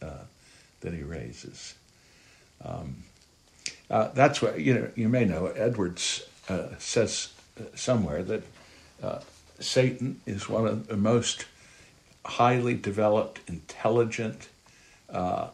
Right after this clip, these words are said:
uh, beautiful of the creatures ever made. And yet he is the greatest blockhead in the universe. And why does he say that? <laughs>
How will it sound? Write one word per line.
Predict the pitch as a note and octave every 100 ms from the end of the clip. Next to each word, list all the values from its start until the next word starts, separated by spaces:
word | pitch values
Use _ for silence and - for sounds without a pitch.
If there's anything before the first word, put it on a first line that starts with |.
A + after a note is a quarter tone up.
| - _ _ _ - -
uh, | G2 F#2 F2 - _ _ - G#2
beautiful | - F#2+ A#2+ C#3 A#2+ - - -
of | - G#2 - -
the | F#2
creatures | - A#2 G#2+ - - - - - -
ever | A2+ A#2+ G2
made. | D#2 C#2+ - - - _ _ - - - - -
And | G2 G2
yet | A2 A#2 A#2+ -
he | G2+ G#2+
is | - G2+ F#2
the | G#2+
greatest | - G#2+ G#2 F#2+ - -
blockhead | G2 F#2+ F#2+ - E2+ D#2 D#2
in | F2+ E2
the | D#2+
universe. | E2 E2 E2 - - - - - - _ _ _ _ _ _ - - - - - _ _ - -
And | F#2 -
why | - A#2 A#2
does | A#2 -
he |
say | G2+ B2 A2+
that? | E2+ - - - - - - _ - - F#2 - - -
<laughs> | A#2+ -